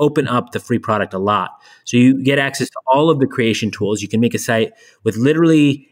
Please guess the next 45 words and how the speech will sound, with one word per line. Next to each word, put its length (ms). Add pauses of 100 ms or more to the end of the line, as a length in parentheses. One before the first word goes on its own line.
(100)
anything. 360
You 100
could 120
even 460 (400)
sell 400
things 320
on 140
your 80
site, 500 (380)
um, 580 (380)
fulfill 420
orders, 640
ship 380
them. 360
We 140
will 160
generate 360
a 40
shipping 320
label 240
for 160
you 160
on 280
the 80
phone. 460 (460)
That's 260
all 220
free. 520 (560)
Um, 540
and 180
so, 680 (240)
you 180
know, 60
now 260
that 160
we're 80
doing 380
that, 420
we 80
have 120
a 40
lot 400
more 300
surface 480
area 480